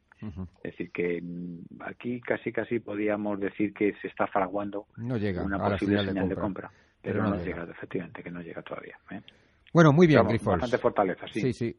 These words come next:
Speaker 1: muy bien, Grifols. Venga, vamos a por las aseguradoras. Vamos a hacer el repaso. Mafre, axa y Allianz, si te parece.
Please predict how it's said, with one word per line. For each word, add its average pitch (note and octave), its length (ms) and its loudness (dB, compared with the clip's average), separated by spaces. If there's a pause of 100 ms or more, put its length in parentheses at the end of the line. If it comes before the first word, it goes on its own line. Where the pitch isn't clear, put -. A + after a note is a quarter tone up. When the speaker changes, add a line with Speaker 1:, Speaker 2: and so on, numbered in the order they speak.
Speaker 1:
muy B2 200 0
bien, A#2+ 160 2
Grifols. F2+ 460 -4
Venga, B2 220 2
vamos D#3+ 300 4
a F#3 80 4
por F#3 120 2
las E3 140 2
aseguradoras. D#3 580 2
Vamos C3 220 -2
a D#3+ 60 -2
hacer D#3 120 0
el E3+ 80 0
repaso. F#2+ 560 0
Mafre, C3+ 680 0
axa C3+ 640 0
y B2+ 100 0
Allianz, A#2 380 0
si - 120 -8
te G#2+ 120 -2
parece. F#2+ 400 -4